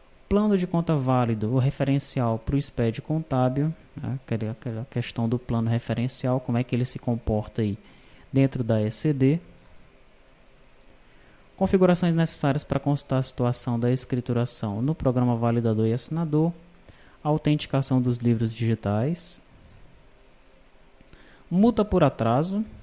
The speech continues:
A legislação prevê uma multa de cinco mil por mês de atraso ou fração de mês. E a notificação não é automática, né? Então, se o prazo termina no dia trinta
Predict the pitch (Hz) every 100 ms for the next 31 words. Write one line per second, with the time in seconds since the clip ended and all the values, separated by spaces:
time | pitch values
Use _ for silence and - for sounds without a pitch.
0 | - 120 120 127 139 143 - 175 175 151
1 | 151 147 131 170 139 131 - 220 240 165
2 | 165 196 - 220 220 139 156 196 190 165
3 | 170 170 - 107 95 104 - 151 180 -
4 | - 135 - 170 180 127 98 - - -
5 | - - 120 117 - - - - 147 147
6 | 135 190 175 117 120 - - 131 208 -
7 | - - - - - - - 147 202 190
8 | 196 202 202 190 190 185 175 165 170 175
9 | 185 190 208 233 240